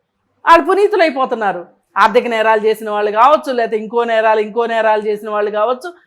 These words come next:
మరి పునీతులు అయిపోతున్నారు. అట్లా ఆ ఉద్దేశంతోటే జగన్మోహన్ రెడ్డి కూడా ఇప్పుడు మనం కాదనుకుంటే బీజేపీలోకి వెళ్తాడు అని ఈవిడ్ని ఒక రకంగా ఏంటంటే, "నా కోసం నువ్వు నో-, నో-, నోరు మూసుకో" అన్నట్లుంది.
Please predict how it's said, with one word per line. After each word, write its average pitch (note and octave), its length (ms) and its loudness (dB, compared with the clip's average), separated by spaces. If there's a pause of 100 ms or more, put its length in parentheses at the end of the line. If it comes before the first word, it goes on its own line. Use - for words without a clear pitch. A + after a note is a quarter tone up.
(160)
మరి E4 120 2
పునీతులు E4+ 380 -2
అయిపోతున్నారు. F#3 600 -2 (320)
అట్లా E4 320 0
ఆ C4+ 300 6
ఉద్దేశంతోటే A#3 1040 -4 (220)
జగన్మోహన్ A#3+ 480 -2
రెడ్డి G#3 220 -4
కూడా G3 300 -2
ఇప్పుడు F#3+ 220 -6
మనం F#3+ 240 -4
కాదనుకుంటే G#3+ 680 0
బీజేపీలోకి G#3 680 -6
వెళ్తాడు F3+ 440 -4 (520)
అని D#4+ 200 2
ఈవిడ్ని D4 400 -2
ఒక B3 180 -4
రకంగా D4 400 -4
ఏంటంటే, B3+ 680 -2 (1000)
"నా G#3+ 220 2
కోసం D#4+ 380 4
నువ్వు C4+ 320 0
నో-, B3+ 80 -2
నో-, C4 200 -2
నోరు C4 220 0
మూసుకో" C#4 320 -2
అన్నట్లుంది. A#3 680 -2